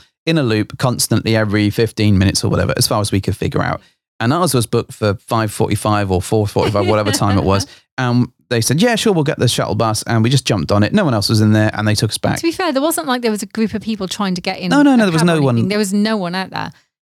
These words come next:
Speaker 2: And this was about, I don't know, quarter past two, maybe?
Speaker 1: I think
Speaker 2: Five
Speaker 1: it was
Speaker 2: or
Speaker 1: about
Speaker 2: two.
Speaker 1: half past one, I think. It wasn't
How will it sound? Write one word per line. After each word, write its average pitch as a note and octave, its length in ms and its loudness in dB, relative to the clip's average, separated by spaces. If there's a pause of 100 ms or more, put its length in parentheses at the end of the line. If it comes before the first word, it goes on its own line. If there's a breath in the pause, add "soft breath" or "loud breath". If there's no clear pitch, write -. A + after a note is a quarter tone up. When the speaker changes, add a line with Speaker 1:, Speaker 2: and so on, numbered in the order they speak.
Speaker 2:
And F3+ 260 -2
this F#3+ 200 -6
was A3+ 100 -6
about, F3 420 -6
I F3 80 -4
don't - 140 -12
know, E3 460 -4
quarter - 240 -10
past - 180 -8
two, B3 500 -4 (140)
maybe? A3+ 460 -18 (240)
Speaker 1:
I E3+ 60 0
think B3 160 0
Speaker 2:
Five - 20 -6
Speaker 1:
it - 60 2
was B2 40 0
Speaker 2:
or B2 40 -2
Speaker 1:
about A#2+ 100 0
Speaker 2:
two. G2+ 80 -6
Speaker 1:
half A#2 140 0
past A2+ 180 -2
one, A#2 240 2
I G#2+ 80 4
think. G#2+ 260 -2 (260 soft breath)
It D3+ 60 -2
wasn't D3+ 340 2